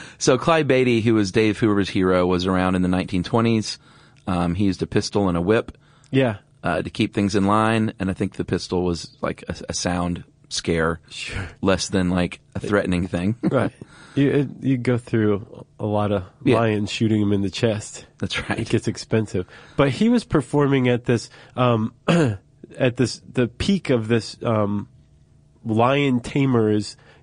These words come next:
Speaker 2: you think of an old-timey lion
Speaker 1: Yeah.
Speaker 2: tamer. Um, the, the peak of the appreciation from the public.
Speaker 1: Sure.
Speaker 2: Because a lot of these guys, they shaped the public expectations,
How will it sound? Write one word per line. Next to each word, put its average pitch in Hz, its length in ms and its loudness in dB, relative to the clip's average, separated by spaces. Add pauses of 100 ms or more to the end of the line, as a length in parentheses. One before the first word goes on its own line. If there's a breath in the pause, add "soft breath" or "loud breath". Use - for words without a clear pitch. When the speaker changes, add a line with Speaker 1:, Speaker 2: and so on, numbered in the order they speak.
(140)
Speaker 2:
you - 360 -2
think 123 280 0
of 107 80 -2
an 110 80 2
old-timey 117 560 0
lion 101 360 0
Speaker 1:
Yeah. 104 140 4
Speaker 2:
tamer. 98 320 -4 (360 loud breath)
Um, 101 480 0 (440)
the, 117 760 -2
the 117 160 0
peak 139 380 -2
of 113 140 0
the 107 160 4
appreciation 123 840 -2
from 107 140 -4
the 98 100 -2
public. - 480 -2
Speaker 1:
Sure. - 220 0 (380 loud breath)
Speaker 2:
Because 139 300 0
a 143 80 2
lot 165 220 2
of 190 100 0
these 131 160 0
guys, 120 320 2
they 147 120 2
shaped 190 580 -2
the 135 100 -2
public 120 520 0
expectations, 117 1120 -4